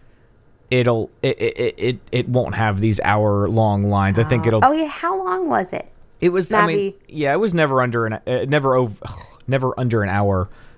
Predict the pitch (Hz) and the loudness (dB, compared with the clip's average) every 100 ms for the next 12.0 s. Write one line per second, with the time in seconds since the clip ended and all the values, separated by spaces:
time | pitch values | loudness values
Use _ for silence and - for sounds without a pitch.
0 | - 110 101 95 110 - 110 101 - 139 | -8 0 2 2 0 -2 -4 -4 -2 0
1 | 139 - - 135 - 131 113 - - - | -2 -4 -6 -6 -2 -4 -4 -8 -8 0
2 | 160 175 196 208 - 254 240 175 - 151 | 2 2 0 -2 0 0 0 -6 -6 -6
3 | 127 127 117 113 113 120 - 107 - 110 | -4 -4 -2 -2 -2 -4 -4 -8 -4 0
4 | 104 92 95 101 95 - - - 151 151 | 0 0 -2 -2 -4 -6 -16 -2 2 2
5 | 135 170 214 190 196 180 156 147 143 143 | 2 2 -2 -4 0 2 2 2 0 -2
6 | - 139 120 - 127 113 - 113 101 170 | -2 0 0 -2 -2 -2 -2 -6 -6 -10
7 | 175 175 175 170 165 113 110 110 107 110 | -10 -10 -8 -8 -2 0 2 2 0 -2
8 | 277 - - - 330 202 165 175 202 185 | -4 -6 -4 0 0 0 -4 0 0 0
9 | - 196 202 202 226 285 294 233 208 175 | -4 -2 -2 0 0 0 0 0 -2 -4
10 | - - 240 220 214 196 196 190 180 175 | -8 -6 -2 -2 0 0 0 2 0 0
11 | - - - 175 170 160 - 175 160 - | -6 -10 -2 -2 -2 -8 -6 -4 -4 -12